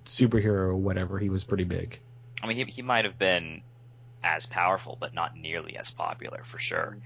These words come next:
Speaker 2: So
Speaker 1: Okay,
Speaker 2: maybe they're
Speaker 1: sure.
Speaker 2: hoping, maybe they're hoping to, uh, revamp their A-team, so to speak, like
Speaker 1: Mm.
Speaker 2: Marvel did, and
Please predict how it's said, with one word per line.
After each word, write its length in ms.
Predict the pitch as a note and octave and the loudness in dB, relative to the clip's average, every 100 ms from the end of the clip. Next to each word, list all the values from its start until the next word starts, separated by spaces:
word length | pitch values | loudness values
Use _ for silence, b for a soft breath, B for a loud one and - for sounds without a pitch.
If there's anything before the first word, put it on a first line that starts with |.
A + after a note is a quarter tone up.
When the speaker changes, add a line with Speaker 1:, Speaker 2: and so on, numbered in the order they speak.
| B B | B B
Speaker 2:
So 100 | D3 | 4
Speaker 1:
Okay, 140 | C#3 A#2+ | 6 6
Speaker 2:
maybe 100 | G#2 | 6
they're 140 | G#2 | 6
Speaker 1:
sure. 80 | G#2 | 6
Speaker 2:
hoping, 260 | G2+ G2+ G2 - | 4 -2 -6 -10
maybe 200 | F#2+ G#2 | -4 0
they're 100 | G2+ | 0
hoping 400 | F#2 G2 F#2 F2 - - | 0 -2 -4 -6 -6 -4
to, 380 | E2+ D#2+ D#2 - b b - - - | -2 -4 -8 -14 b b -20 -10 -4
uh, 300 | D#3 - D3+ - - | -2 -2 -4 -10 -16
revamp 600 | E2+ E2 E2 D#2+ D#2+ D#2 D#2+ | -10 -6 0 2 2 0 -2
their 280 | D2+ D#2 D2+ | 0 2 0
A-team, 440 | D#2+ F2 D#2+ - - | -2 -4 -10 -14 -16
so 120 | - - | -12 -8
to 40 | |
speak, 400 | - - - - - - - | -8 -8 -10 -14 -16 -14 -10
like 140 | D#2 | -6
Speaker 1:
Mm. 40 | C#3 | -2
Speaker 2:
Marvel 260 | - - | -2 -4
did, 180 | - - - - - - - | -6 -8 -10 -20 -20 -20 -18
and 180 | D2 | -16